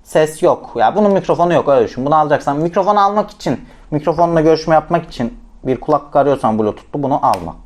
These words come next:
Yüz liralık bir kulaklık alıyor adam. Çok güzel sesi gidecek, ses performansı harika olacak, şarjı bitmeyecek. İstiyor da istiyor. Kutusundan bu çıkacak, şu çıkacak. Aga yüz lira. Yüz lira bunu al abi.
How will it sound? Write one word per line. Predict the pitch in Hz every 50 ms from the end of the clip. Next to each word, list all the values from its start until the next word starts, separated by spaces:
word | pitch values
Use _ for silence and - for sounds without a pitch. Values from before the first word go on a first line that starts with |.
| - - - - - -
Yüz | 110 110 131 175 196 170
liralık | 156 151 156 151 156
bir | 156
kulaklık | 147 - 151 147 143 - 160 -
alıyor | 143 123 113 107 101 98
adam. | 98 131 151 - - -
Çok | - 170 143 147 -
güzel | 151 139 147 139
sesi | 135 - 143 135 - 139
gidecek, | 139 131 139 135 127 135 131 127 - - -
ses | - - - 135 135 -
performansı | - 151 143 143 - 147 143 139 139 139 135 135 -
harika | 135 135 131 131 - 139
olacak, | 135 127 131 131 127 127
şarjı | - - 127 131 135 139 135 139
bitmeyecek. | 139 135 139 - 123 120 113 120 123 120 - - -
İstiyor | 180 185 170 - - - 107 98 101 107
da | 156
istiyor. | 160 151 156 - - 143 131 117 -
Kutusundan | - 120 - - - - 135 131 127 127 127
bu | 127
çıkacak, | 123 - - 117 110 113 113 -
şu | - -
çıkacak. | - - - 104 104 101 104 -
Aga | 131 - 95 147 117 110 - -
yüz | 120 139 147 143 127 117
lira. | 110 95 92 - - - - _ - - - - -
Yüz | 143 151 156 151 143
lira | 147 139 143 147 151 - - -
bunu | - 147 151 143
al | 143 143 139
abi. | 139 127 123 120 117 127 131